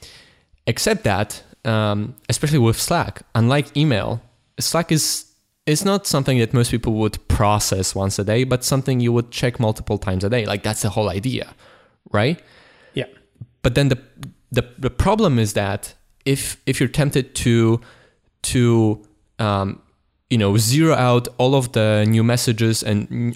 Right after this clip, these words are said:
Speaker 1: all of, all of the new notifications in Slack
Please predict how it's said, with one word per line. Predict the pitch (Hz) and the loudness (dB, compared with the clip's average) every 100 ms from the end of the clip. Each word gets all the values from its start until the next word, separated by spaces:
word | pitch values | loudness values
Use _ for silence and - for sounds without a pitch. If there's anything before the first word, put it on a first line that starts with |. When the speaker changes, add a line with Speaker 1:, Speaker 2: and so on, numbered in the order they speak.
| - | 0
Speaker 1:
all | 117 | 2
of, | 117 113 110 | 4 2 0
all | 117 | 0
of | 113 | 2
the | 113 | 2
new | 110 113 | 4 4
notifications | 113 - - - 123 123 - 104 101 - - - _ _ _ _ _ _ _ _ _ _ _ _ - - | 2 0 -4 -2 -2 0 -2 -2 -2 -4 -6 -10 _ _ _ _ _ _ _ _ _ _ _ _ -16 -2
in | 123 107 104 101 - - | 2 4 2 0 -4 -8
Slack | - 214 98 | -4 -2 -4